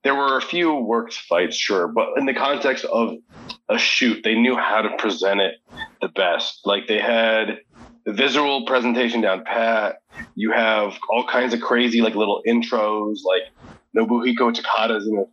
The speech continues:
frickin', like, sumo thong beating on a drum for some reason as fireworks are going off.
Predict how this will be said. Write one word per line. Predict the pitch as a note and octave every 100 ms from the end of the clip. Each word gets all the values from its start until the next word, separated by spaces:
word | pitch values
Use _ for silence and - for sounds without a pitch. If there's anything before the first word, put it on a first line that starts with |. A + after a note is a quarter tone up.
| -
frickin', | A#2+ A#2+ G#2 G2
like, | G2 -
sumo | - - B2+ A#2 A#2
thong | A#2 A2 A2 G2+ F2+
beating | A2+ A#2
on | G#2 G2+
a |
drum | F#2+ A2 A2 A2+ A#2
for | A2
some | - G#2+ G#2+
reason | G#2+ G#2+ G#2
as | F#2 -
fireworks | G#2 G#2+ A2 A2 -
are | G#2+
going | A2 A2 A2
off. | G#2+ G#2+ G#2+